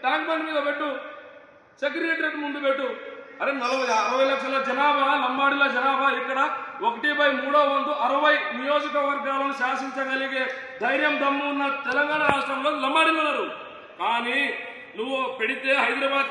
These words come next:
కేంద్రంగా పెడితే నలుమూలలు ఉన్న ప్రతి ఒక్క డెవలప్‌మెంట్ ఏరియా కాబట్టి మా లంబాడీ సోదరులందరూ బంజారా సేవ పూర్తి స్థానంలో మేము ఏం చేస్తాం? హైదరాబాద్కు పోవడానికి మాకు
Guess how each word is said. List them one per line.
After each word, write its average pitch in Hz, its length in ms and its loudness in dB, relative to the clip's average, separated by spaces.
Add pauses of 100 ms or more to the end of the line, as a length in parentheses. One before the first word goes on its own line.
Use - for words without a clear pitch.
కేంద్రంగా 262 460 -2
పెడితే 247 220 -4 (120)
నలుమూలలు 277 540 -2
ఉన్న 277 120 0 (100)
ప్రతి 247 300 -6
ఒక్క 262 120 -4 (800)
డెవలప్‌మెంట్ 277 540 0
ఏరియా 277 180 2 (120)
కాబట్టి 262 340 -2 (120)
మా 269 80 0 (200)
లంబాడీ 262 360 0 (140)
సోదరులందరూ 247 680 -2
బంజారా 254 340 2 (440)
సేవ 247 160 2 (300)
పూర్తి 277 360 -6
స్థానంలో 269 480 0
మేము 254 220 -2
ఏం 277 120 -2
చేస్తాం? 262 300 0 (120)
హైదరాబాద్కు 254 600 -2
పోవడానికి 247 460 -2
మాకు 240 160 -4